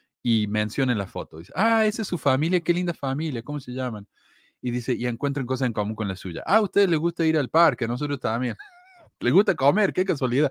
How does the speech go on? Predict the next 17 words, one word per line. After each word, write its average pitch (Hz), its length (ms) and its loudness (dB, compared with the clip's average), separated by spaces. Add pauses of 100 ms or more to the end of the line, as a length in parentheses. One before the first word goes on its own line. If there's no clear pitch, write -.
(400)
Bueno, 151 200 4
cosas 190 220 6
así, 143 220 4
¿viste? 104 400 0
Entonces 147 260 -4
encontrar 131 440 0
cosas 135 240 0
en 110 100 -2
común. 85 320 -8 (680)
Eso 196 260 2
de 156 100 4
nuevo, 117 360 2 (200)
es 208 140 -4
una 117 160 0
técnica 95 320 -8
de 71 80 -12
venta, - 340 -10